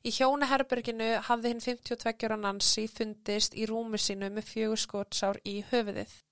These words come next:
En nálægt henni var morðvopnið Savage Mark tvö með tuttugu og tveggja kalibra kúlum. Á annarri hæð var einnig svefnherbergi Adam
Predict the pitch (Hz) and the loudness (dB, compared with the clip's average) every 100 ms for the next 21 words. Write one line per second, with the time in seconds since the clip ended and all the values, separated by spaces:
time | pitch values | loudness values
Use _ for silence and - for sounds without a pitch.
0 | _ _ _ _ - 226 226 233 254 247 | _ _ _ _ -4 0 6 6 6 2
1 | - 233 220 214 214 214 214 214 214 220 | 0 -4 0 0 2 4 4 4 0 2
2 | 226 220 202 196 202 214 - - _ _ | 2 2 -2 -2 -4 -6 -8 -16 _ _
3 | - - 240 240 240 233 - 220 214 196 | -2 4 8 10 10 8 6 0 2 2
4 | - - - - - 208 196 208 - 214 | 0 -12 -12 -10 -4 2 4 4 2 0
5 | - 233 226 - 226 226 220 220 208 202 | 2 2 2 0 0 -2 0 2 2 -2
6 | 214 - 247 202 185 208 _ _ _ _ | -4 0 0 0 -4 -10 _ _ _ _
7 | _ _ - 233 233 233 254 285 285 277 | _ _ 6 10 10 10 6 6 4 4
8 | - 226 214 214 220 220 226 - 240 - | 6 6 6 4 2 2 0 2 2 0
9 | 233 226 220 226 208 - 202 208 | -4 -2 0 2 2 0 -2 -2